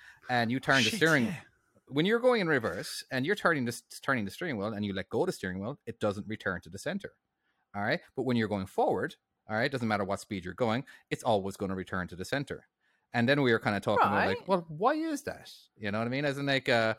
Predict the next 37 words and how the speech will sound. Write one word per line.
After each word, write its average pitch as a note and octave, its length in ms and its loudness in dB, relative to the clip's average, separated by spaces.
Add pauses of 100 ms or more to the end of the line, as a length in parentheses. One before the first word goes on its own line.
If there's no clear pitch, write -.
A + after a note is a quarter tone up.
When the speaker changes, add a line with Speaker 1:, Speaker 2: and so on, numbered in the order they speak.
(300)
Speaker 1:
I, E3+ 260 8
and E3 160 4
my, A3 400 6
my A#3+ 280 4
theory, G#2+ 340 2
now D#3 100 2
this F3 160 0
is D#3+ 80 -10
just E3 160 0
mine, G2 300 -2 (120)
all G#2+ 80 0
right? A#2 200 0
So B2 140 2
when D3 120 2
you're G3+ 100 4
going E3 180 6
forward, A2 420 2 (320)
it's - 260 -6 (300)
you're, D#3 160 -6
you're D3 160 6
going B2 220 4
sixty - 260 0
miles G2+ 260 2
an G#2 100 -2
hour, G2 260 2
whatever, F#2+ 400 -2
or F2 40 -4
fifty-eight, F#2+ 720 -8 (140)
and A2 100 -4
Speaker 3:
Yeah, A3+ 140 0
yeah, A#3 160 -4
yeah. F#3+ 260 -6
Speaker 1:
it's D#3 160 -2
always D3 320 8
gonna C#3 160 2
point A2+ 280 -2
straight. - 440 -8